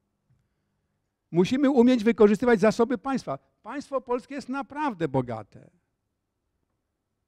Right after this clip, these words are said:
Jeden z polityków kiedyś tam w latach dziewięćdziesiątych, już nie pamiętam, który powiedział, że pieniądz leży na ulicy. <clears throat> Może pieniądz tak, ale zasoby, żeby ten pieniądz być, to Polska wszędzie ma. I szanowni państwo,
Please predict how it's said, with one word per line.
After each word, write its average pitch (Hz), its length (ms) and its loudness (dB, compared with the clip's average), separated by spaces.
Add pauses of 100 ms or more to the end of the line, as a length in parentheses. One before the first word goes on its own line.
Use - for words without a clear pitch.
(120)
Jeden 269 240 -4
z - 40 -12
polityków 247 500 -4
kiedyś 233 280 -4
tam 190 140 -2
w - 20 -4
latach 196 200 -2
dziewięćdziesiątych, 180 520 2
już 190 80 -8
nie 185 100 -6
pamiętam, 175 320 -8
który 190 180 -6
powiedział, 190 300 -4
że 160 160 -6 (320)
pieniądz 254 320 0
leży 190 220 -6
na 180 120 -4
ulicy. 143 520 -10 (400)
<clears throat> 220 140 -14 (1040)
Może 220 260 0
pieniądz 202 360 0
tak, 117 360 -8
ale 156 180 -4
zasoby, 165 600 0
żeby 147 160 -8
ten 147 160 -4
pieniądz 165 240 0
być, 185 140 2
to 185 100 -10
Polska 185 320 -12
wszędzie 107 320 -20
ma. 107 160 -20 (1040)
I 160 60 -14
szanowni 247 360 -4
państwo, 165 400 -4